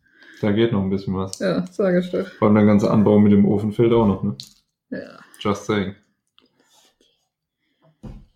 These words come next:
Speaker 1: Stell mal hier hinten hin, dann können wir's bewundern, wenn du baust.
Speaker 2: Wie es aussehen sollte, meinst du? Ja, man kann halt leider die Anleitung nicht aufteilen, weil ich könnte ja sicherlich einen anderen Bauabschnitt geben.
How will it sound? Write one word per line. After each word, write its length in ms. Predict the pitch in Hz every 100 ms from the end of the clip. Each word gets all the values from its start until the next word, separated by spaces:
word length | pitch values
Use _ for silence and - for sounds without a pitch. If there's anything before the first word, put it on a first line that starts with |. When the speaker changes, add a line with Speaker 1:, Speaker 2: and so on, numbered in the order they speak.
| - - - - _ _ _ _
Speaker 1:
Stell 300 | - 131 131
mal 120 | 92
hier 140 | 90
hinten 280 | 104 101 -
hin, 180 | 92 90 -
dann 120 | -
können 160 | - 95
wir's 160 | 87
bewundern, 420 | 92 90 98 95 95 - - _ -
wenn 200 | - 92
du 100 | 92
baust. 420 | 87 90 90 - -
Speaker 2:
Wie 160 | 311
es 100 | 202
aussehen 400 | 185 196 196 185
sollte, 280 | 190 196 196
meinst 340 | 180 185 196 208
du? 40 | 208 - - - - -
Ja, 120 | 190
man 140 | 214 196
kann 160 | 220
halt 140 | 214 196
leider 180 | 202
die 120 | 208 196
Anleitung 400 | 202 208 208 202
nicht 140 | 196
aufteilen, 500 | 208 220 - 190 190
weil 280 | 175 180 175
ich 160 | 180 -
könnte 240 | 202 196
ja 40 |
sicherlich 440 | 180 220 226 214 226
einen 100 | 202
anderen 260 | 208 214
Bauabschnitt 520 | 208 202 202 - 208 208
geben. 420 | 262 254 180